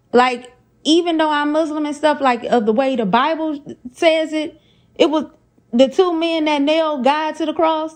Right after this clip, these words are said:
Jesus, excuse me, that nailed Jesus to the gro-, cross, and God forgave them. Y'all don't be really looking and reading the Bible. Y'all be skimming past it and didn't wanna come to church and be judging people. 'Cause if y'all really read it,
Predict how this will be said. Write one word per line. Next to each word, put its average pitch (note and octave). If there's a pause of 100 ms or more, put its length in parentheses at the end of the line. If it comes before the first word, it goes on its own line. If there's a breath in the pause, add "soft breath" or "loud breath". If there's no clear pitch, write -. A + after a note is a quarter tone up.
(100)
Jesus, C#4
excuse C#4
me, C4
that B3
nailed C4 (180 loud breath)
Jesus C#4+
to D4+
the C#4+
gro-, D4
cross, D4+
and A3+
God C#4
forgave C4+
them. D#4 (280 loud breath)
Y'all D4
don't G4
be E4
really D#4
looking C4+
and A3
reading C#4
the F#3+
Bible. G#3+
Y'all B3+
be B3
skimming D#4
past B3+
it A#3+
and A3
didn't C4
wanna A#3
come B3+
to A3+
church A3+
and A3+
be G#3+
judging A3+
people. A3
'Cause A3+
if A3
y'all A#3
really C4+
read C4+
it, C#4